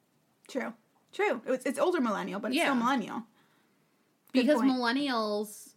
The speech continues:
Speaker 2: are from nineteen eighty something until, like, ninety-seven, two thousand. So
Speaker 1: Yeah.
Speaker 2: those were the years that shaped who millennials are now in the workplace. That was the whole point of this, but
Speaker 1: Yeah.
Speaker 2: and, like, I was wa-, literally sitting there watch-,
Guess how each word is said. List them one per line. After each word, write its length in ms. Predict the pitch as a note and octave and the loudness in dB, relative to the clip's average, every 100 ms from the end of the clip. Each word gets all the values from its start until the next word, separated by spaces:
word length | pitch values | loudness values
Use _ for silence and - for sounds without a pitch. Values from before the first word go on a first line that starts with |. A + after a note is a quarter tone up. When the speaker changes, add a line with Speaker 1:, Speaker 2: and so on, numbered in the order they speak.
| _ | _
Speaker 2:
are 360 | G#3+ G#3 G3+ G#3 | 0 2 2 0
from 280 | - G#3 G3+ | -2 -4 -2
nineteen 520 | G3+ - - G#3+ G3+ | -6 -8 -8 -6 -6
eighty 260 | F#3 G3 G3 | -6 -6 -6
something 500 | F#3+ F#3 F#3+ G3+ G3+ | -6 -6 -4 -2 -4
until, 260 | G3 G3 | -6 -6
like, 220 | F#3 F#3 | -6 -6
ninety-seven, 680 | F#3+ F#3+ G3 F#3+ F#3 F3+ F#3 | -6 -6 -6 -4 -6 -4 -6
two 140 | F3+ | -8
thousand. 480 | G3 A3+ A#3+ F#3 F#3+ | -2 -2 0 -2 -6
So 140 | F#3+ G3+ | -2 0
Speaker 1:
Yeah. 200 | F#3 F#3+ - - _ | 0 -2 -8 -20 _
Speaker 2:
those 240 | - A3 A#3 | 2 2 2
were 100 | C#4+ | -2
the 100 | C#4 | 0
years 300 | G3+ G3 G3 | 0 -2 -2
that 180 | F#3+ - | -6 -8
shaped 600 | - G3 F#3 - - - _ _ _ _ _ _ _ | -8 -6 -6 -10 -18 -20 _ _ _ _ _ _ _
who 180 | D4 | 4
millennials 600 | C#4 C4+ A3+ G#3+ G#3 G#3 | 6 4 2 0 0 0
are 220 | G3+ F#3 F3+ | 2 0 0
now 320 | F3 E3+ E3+ | 0 -2 -2
in 80 | F3+ | -4
the 60 | F#3 | -6
workplace. 500 | F3 E3+ - - - | -6 -12 -14 -14 0
That 160 | B3+ | 2
was 100 | B3+ | 2
the 80 | G#3+ | -2
whole 220 | G3 F3+ | -4 -6
point 300 | D#3+ - F3+ | -10 -10 -4
of 120 | G#3 G#3 | -4 -2
this, 260 | B3 A#3+ - | -4 -4 0
but 320 | - F#3+ F#3+ | 2 2 0
Speaker 1:
Yeah. 260 | B3 F#3+ A3+ - _ _ _ - | -4 -4 -6 -12 _ _ _ 4
Speaker 2:
and, 260 | A#3 A3 | 4 4
like, 300 | G#3+ G3 F#3+ - _ _ _ | 0 -2 -2 -10 _ _ _
I 100 | B3 | 2
was 160 | A#3+ A3 | 4 4
wa-, 140 | A3+ - - | -2 -6 -16
literally 500 | A#3+ B3 C4+ C4 B3+ | -6 -2 0 2 0
sitting 300 | A#3 G#3 G#3 | 0 -2 0
there 140 | G3+ | -2
watch-, 260 | G3 F#3 F#3+ | 0 -2 -4